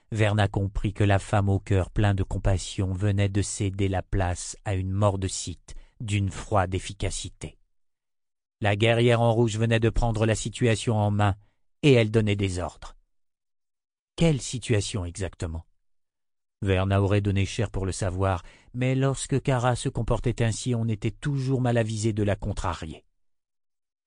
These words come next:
La mordicite fit un signe aux soldats qui attendaient un peu à l'écart. Aussitôt, le commandant approcha pour voir ce qu'elle voulait. « Oui, maîtresse, » dit-il après s'être tapé du poing sur le cœur, le salut rituel en dara. «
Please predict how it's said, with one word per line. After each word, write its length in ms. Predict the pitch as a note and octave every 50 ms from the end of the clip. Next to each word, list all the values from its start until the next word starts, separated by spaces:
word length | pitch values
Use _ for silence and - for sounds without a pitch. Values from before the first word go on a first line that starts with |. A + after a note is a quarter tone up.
| _ _ -
La 140 | - G2+ G#2
mordicite 480 | A#2 A#2+ B2+ C3+ C3 - - D#3 C#3+
fit 160 | - - C3 -
un 140 | C#3 B2+ B2
signe 300 | - - - C#3 B2+ A#2+
aux 40 | A2
soldats 480 | - - B2+ A#2 A2+ A#2 C3 C3+ C#3 C3
qui 160 | - - A2
attendaient 380 | A2 G#2+ - A#2 A#2 A#2 A#2+
un 120 | A2+ A2 G#2
peu 140 | - B2 A2+
à 80 | G#2+
l'écart. 560 | G#2 G2 - - G2+ F2 D#2 D2 C#2+ - - _ _ _ _ _ _ _ -
Aussitôt, 480 | D3 C#3+ - - D3+ - - D#3+ D#3 D3
le 120 | C#3 C3+
commandant 440 | - - C3 C3 C3 B2+ B2+ B2+ A#2+
approcha 440 | A#2 - - A#2 A2+ - - C#3+ B2+
pour 200 | - C#3 A#2+ A2+
voir 180 | A#2+ B2 A2+
ce 140 | - - A#2+
qu'elle 180 | - A#2+ G#2 F#2
voulait. « 300 | F#2+ F2+ E2 D2 - _ _ _ _ _ _ _ _ _ _ _ _ _ _ _ _ _ _ _ _ _ _ _ _ _ _ -
Oui, 240 | A#2+ C3 C3+ C3+
maîtresse, » 560 | B2+ C3 C3 - C3 C3 C3 - - - - - _ _ _ _ _ _ _ _ _ _ _ _
dit-il 460 | - F#2+ G2 G2 - - - G2 F2 D#2+
après 240 | D#2 - - G2
s'être 280 | - - G2 - - -
tapé 280 | - - F#2+ - A#2+ G2+
du 120 | G2+ G2
poing 200 | - - G#2 F#2+
sur 180 | - - G2 F#2
le 80 | F2+
cœur, 400 | - - F#2+ F2 E2 D#2 - - _ _ _ _ _ _ _ _ _ _ -
le 200 | A2 F#2+ F#2 F2+
salut 440 | E2 - - A2+ G2 F#2 F#2+ F#2 F2
rituel 480 | F#2+ G2+ G2 - - G#2+ F#2 E2+ E2+
en 100 | E2 F2+
dara. « 380 | F2+ F#2+ F2 D#2+ F2 D2+ - _